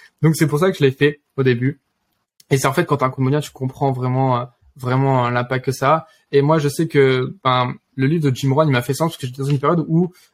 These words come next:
euh, bah, rien n'allait trop, on va dire. Euh, tout était un peu bancal, que ce soit au niveau pro, au niveau perso. Et, euh, du coup, ce livre-là m'a, m'a vraiment permis de comprendre que finalement, c'était normal, que c'était le processus de se dire que, bah, tout va pas tout le temps droit, tu vas pas aller to the moon, euh,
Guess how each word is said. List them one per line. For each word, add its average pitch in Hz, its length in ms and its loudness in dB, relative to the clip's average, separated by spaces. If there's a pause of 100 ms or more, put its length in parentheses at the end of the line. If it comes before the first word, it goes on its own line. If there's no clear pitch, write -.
(160)
euh, 120 240 0 (160)
bah, 127 200 2
rien 175 200 0
n'allait 208 180 2
trop, 143 300 -2
on 147 40 -2
va 127 100 -2
dire. 127 320 -8 (100)
Euh, 127 120 -4
tout 151 140 0
était 175 160 4
un 139 80 2
peu 147 120 -2
bancal, 135 320 2
que 143 60 -8
ce - 40 -10
soit 135 100 -2
au 131 40 0
niveau 131 260 2 (340)
pro, 147 480 4
au 135 100 2
niveau 131 220 0
perso. 170 500 2 (340)
Et, 160 160 4
euh, 147 140 6
du 135 160 0
coup, 220 140 0
ce 220 140 0
livre-là 156 360 2
m'a, 131 280 2
m'a 127 140 2
vraiment 156 220 0
permis 170 220 0
de 180 60 -6
comprendre 180 400 -2
que 151 100 0
finalement, 147 300 -2
c'était - 320 -6
normal, 135 500 2
que - 60 -12
c'était - 180 -4
le 135 60 0
processus 135 640 -4 (320)
de 131 140 0
se 123 80 -4
dire 147 220 0
que, 143 100 -2
bah, 123 260 0
tout 175 140 -4
va 151 140 4
pas 139 140 0
tout 139 100 -6
le 131 60 -4
temps 135 140 0
droit, 147 400 2 (140)
tu - 160 -14
vas 139 160 4
pas 160 160 2
aller 143 220 2
to 156 200 -2
the 135 100 0
moon, 139 420 4 (100)
euh, 127 480 0